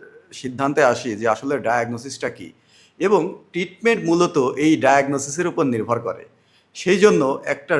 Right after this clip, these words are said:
রোগীকে না দেখে, তার হিস্ট্রি পরিপূর্ণভাবে না নিয়ে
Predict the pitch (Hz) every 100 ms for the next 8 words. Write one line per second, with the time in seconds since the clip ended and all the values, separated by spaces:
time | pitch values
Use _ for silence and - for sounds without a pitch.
0 | 127 139 160 180 190 170 120 120 143 135
1 | 139 143 165 120 117 - 139 117 120 120
2 | 160 139 139 139 143 156 151 151 131 123
3 | 139 160 147 110